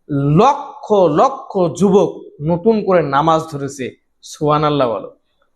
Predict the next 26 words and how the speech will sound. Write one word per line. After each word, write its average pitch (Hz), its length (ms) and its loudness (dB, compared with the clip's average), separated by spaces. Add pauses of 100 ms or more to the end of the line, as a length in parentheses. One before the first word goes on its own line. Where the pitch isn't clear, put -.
(180)
এই 311 240 2
বেটা, 285 480 0
এই, 370 80 -10 (580)
এইভাবে 190 540 0
বলে 170 300 2
বলেই 226 500 0 (760)
হাজার 208 720 2
হাজার 190 520 2 (500)
যুবক, 196 440 4
যাদের 180 320 2
মাথায় 170 460 0
তোমরা 165 440 0 (480)
পূজা 226 340 4
ঢুকিয়ে 196 320 -2
দিয়েছিলে, 165 480 0
কবর 202 260 2
পূজা 170 260 -2
করতো, 135 380 -8 (200)
সেই 175 380 0
জায়গাকে 160 500 0 (140)
ত্যাগ 269 200 2 (160)
করে 170 500 -2 (460)
নতুন 202 640 2
করে 160 240 0
সহি 165 460 0
আকীদায় 143 500 -2